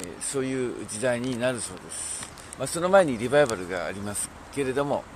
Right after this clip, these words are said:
えー、リバイバルの後、リバイバルの後ですね、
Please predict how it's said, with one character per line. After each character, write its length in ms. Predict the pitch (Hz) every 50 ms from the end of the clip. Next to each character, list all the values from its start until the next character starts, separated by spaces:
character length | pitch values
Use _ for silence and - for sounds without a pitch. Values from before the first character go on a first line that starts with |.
| - - - - - - - - - - - - - - - - - - -
え 300 | 98 107 101 101 101 95 92
ー、 120 | 92 107
リ 80 | 127 131
バ 100 | 147 147
イ 60 | 127
バ 100 | 127 120
ル 80 | 107
の 160 | 101 95 95 113
後、 240 | 120 - - - - - - - - - - - - - - - - - - - - - - - - - - - - - - - - - - - - - - - - - - - - - - - -
リ 100 | - 135
バ 120 | 127 170 175
イ 40 |
バ 100 | 156 139
ル 80 | 120 107
の 120 | 101 95
後 160 | 101 - - -
で 60 | - -
す 120 | - - -
ね、 140 | 123 127